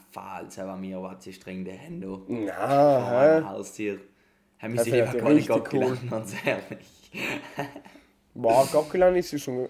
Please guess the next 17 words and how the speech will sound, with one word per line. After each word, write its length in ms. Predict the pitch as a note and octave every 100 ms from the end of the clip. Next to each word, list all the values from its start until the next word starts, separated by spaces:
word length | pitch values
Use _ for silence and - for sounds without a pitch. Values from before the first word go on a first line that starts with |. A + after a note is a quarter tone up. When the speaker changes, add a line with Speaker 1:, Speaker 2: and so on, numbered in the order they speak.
| -
Speaker 2:
oh, 160 | G#2+ - _ -
jetzt 180 | - -
letzte 340 | D3+ E3 -
Zeit, 200 | C3 - -
hm? 160 | D3 F#3+ - -
Auf 160 | F3+
alle 220 | F3+ G3 F#3
Fälle 260 | F3 E3+
fand 160 | D#3 D3+
ich 180 | A#2 A2+
das 60 | - -
cool. 140 | A2+ - _ _ _ _ _
Speaker 1:
<laughs> 80 | G#2+ A#2+ - F3+
Ja, 180 | - A2+
na, 80 | A#2+
richtig, 240 | A#2+ D3 A#2+
aber 560 | G#2+ E3+ - E3 B2